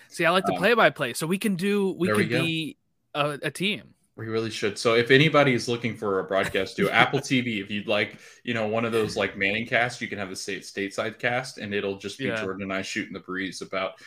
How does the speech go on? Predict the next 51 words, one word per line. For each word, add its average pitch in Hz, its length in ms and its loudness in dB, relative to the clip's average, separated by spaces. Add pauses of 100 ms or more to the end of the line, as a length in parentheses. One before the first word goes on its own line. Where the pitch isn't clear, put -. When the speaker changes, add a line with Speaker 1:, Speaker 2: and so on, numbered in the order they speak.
(160)
Speaker 2:
probably 104 200 2
God 98 240 4
knows 95 260 -4
what. 92 200 -2 (180)
Um, 80 160 -8
Speaker 1:
Won't 170 160 -2
get 180 80 4
any 165 160 2
Speaker 2:
it'll 135 80 -4
be 139 80 0
a 143 60 2
lot 127 60 0
of 113 40 -2
fun. 110 60 -8
Speaker 1:
viewers, 110 200 -14
but 123 280 -4
Speaker 2:
No. 143 220 10
Speaker 1:
it'll, 156 80 4
it'll 202 200 4
be 180 140 2
fun. 147 260 4 (280)
Speaker 2:
Right. 101 180 -2
Speaker 1:
Uh, 139 140 2
it's 156 180 -2
a 160 40 -2
good 185 140 4
investment, 156 560 0 (400)
Speaker 2:
Yeah. 120 240 2
Speaker 1:
uh, 117 480 -6
for 135 240 2
us 123 240 0
anyway. 107 260 -14
Speaker 2:
Right. 104 260 -2
Speaker 1:
But 190 220 8 (540)
<laughs> - 500 -16
no, 214 260 6
when 190 120 2
we 190 100 2
had 208 200 2
Dave 170 220 4
Denholm 156 360 4
on, 117 300 -4
you 120 120 -4
know, 123 180 -2
who 139 120 -4
is 131 140 -2
the 120 100 -2
L 131 160 2
A 127 120 2
F 120 100 -4
C 120 360 -8